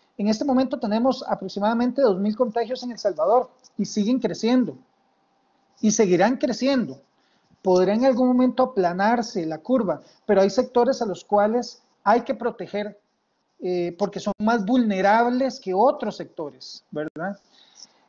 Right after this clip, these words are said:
Eh, ¿está en riesgo la seguridad integral de la persona que participa en la industria? Sector salud, obviamente.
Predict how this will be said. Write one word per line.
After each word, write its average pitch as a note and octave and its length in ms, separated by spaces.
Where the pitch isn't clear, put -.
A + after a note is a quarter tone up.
Eh, G3 420
¿está G#3 200
en A3 80
riesgo A#3 220
la B3+ 80
seguridad F#3+ 340
integral G#3+ 400
de B3 80
la A#3+ 100
persona G#3 320
que A#3+ 80
participa G3+ 500
en A#3 40
la A#3 60
industria? A3 440
Sector - 460
salud, G#3+ 520
obviamente. F3+ 800